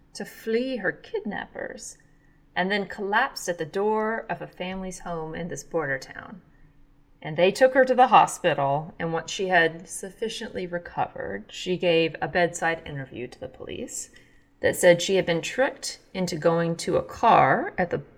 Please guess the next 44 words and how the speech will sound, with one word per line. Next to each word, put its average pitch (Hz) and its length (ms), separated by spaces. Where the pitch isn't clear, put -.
at 185 140
the 147 60
beach 185 340
that - 200
way, 127 320
and 151 160
that 143 220
some 175 380
men 185 260
came 190 200
up 147 160
to 160 100
her 156 420
and 160 180
said 147 480
that 143 100
there 139 120
was 139 120
a 143 60
very 220 320
sick 233 560
child 165 480
in 165 100
the 151 60
car. 151 720
They 160 100
came 185 360
to 160 120
her 156 180
to 156 60
find 160 300
her 143 100
to - 80
pray 214 420
over 185 180
the - 120
child. 226 640
She - 140
goes 196 260
to - 80
pray 262 240
over 247 160
the 208 100
child. 165 460